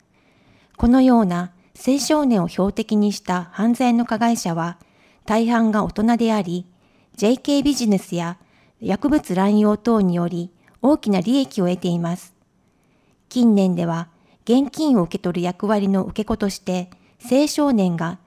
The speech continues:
特殊詐欺に加担している例が多く見られ、大人が青少年を犯罪に誘い込み、被害を与えているのが実情です。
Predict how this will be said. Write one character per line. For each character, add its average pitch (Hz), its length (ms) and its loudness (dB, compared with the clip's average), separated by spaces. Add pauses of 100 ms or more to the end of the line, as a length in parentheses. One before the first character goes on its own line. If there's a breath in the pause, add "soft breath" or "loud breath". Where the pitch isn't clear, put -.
特 - 200 -6
殊 285 120 -4
詐 294 220 -2
欺 269 40 -2
に 185 140 2
加 165 140 -10
担 226 240 0
し 233 60 -6
て 254 140 -2
い 240 60 0
る 233 100 0
例 254 200 0
が 175 120 0
多 185 140 0
く - 160 -8
見 175 100 0
ら 170 120 -4
れ、 165 220 -8 (540 soft breath)
大 - 80 -4
人 196 120 -2 (160)
が 180 240 -4 (360 soft breath)
青 277 160 2
少 294 260 0
年 196 240 2
を 165 40 -6
犯 220 280 -2
罪 226 220 -2
に 214 100 0
誘 202 40 -10
い - 40 -16 (240)
込 220 180 -4
み、 175 240 -4 (360 soft breath)
被 247 100 -4
害 294 220 2
を 175 140 2
与 214 220 -2
え 233 40 -2
て 233 140 -4
い 233 40 0
る 226 100 0
の 220 100 2
が 165 100 -4
実 170 260 -10
情 196 220 -2
で 180 200 -4
す。 - 160 -18